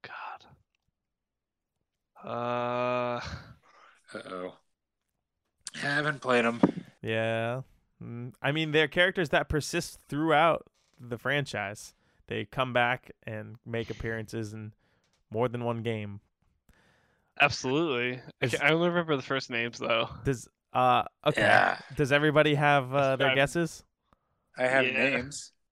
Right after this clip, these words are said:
Speaker 3: Okay. We're gonna go with you, Adam, because I feel like you're least likely to go f-, to get it right. <laughs> No offense.
Speaker 2: All right.
Speaker 1: <laughs>
Speaker 2: Just, just a couple generic names. I hear, uh, Matt. I don't know. It's just
Speaker 3: <laughs>
Speaker 2: something I got.
Speaker 3: Matt
Speaker 2: I, I
Speaker 3: and?
Speaker 2: have a big,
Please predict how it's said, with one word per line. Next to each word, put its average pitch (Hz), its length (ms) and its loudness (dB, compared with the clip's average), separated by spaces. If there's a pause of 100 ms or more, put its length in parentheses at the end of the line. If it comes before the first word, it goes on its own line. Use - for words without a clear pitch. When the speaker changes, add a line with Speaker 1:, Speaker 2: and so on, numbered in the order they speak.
(140)
Speaker 3:
Okay. 113 420 2 (380)
We're 135 180 4
gonna 160 160 2
go 165 100 8
with 147 120 6
you, 143 160 4
Adam, 117 300 4
because 117 180 -6
I 117 120 2
feel 143 180 -2
like 123 180 -2
you're 127 140 -2
least 120 260 -2
likely 117 380 -2
to 107 80 -8
go 110 180 0
f-, 101 60 -6 (280)
to 123 100 -6
get 107 120 -4
it 101 60 -4
right. - 180 -4 (120)
<laughs> - 100 -16
No 147 100 4
offense. 120 440 0 (720)
Speaker 2:
All 117 120 8
right. 110 240 8 (360)
Speaker 1:
<laughs> - 40 -8 (220)
Speaker 2:
Just, - 160 -8
just - 180 -16
a - 40 -20
couple 127 220 6
generic 127 380 2
names. 131 420 -6
I 98 80 -8
hear, 104 340 -4
uh, 95 280 -8 (240)
Matt. 107 500 -8 (320)
I 104 60 -18
don't 95 100 -16
know. 90 220 -8
It's - 20 2 (140)
just - 180 -8 (100)
Speaker 3:
<laughs> - 80 -20
Speaker 2:
something 107 220 -12
I 98 80 -8
got. 98 320 0 (220)
Speaker 3:
Matt 123 400 2
Speaker 2:
I, - 20 -2
I 131 40 -4
Speaker 3:
and? 131 300 0
Speaker 2:
have 269 80 -6
a 165 60 -18
big, 175 180 -2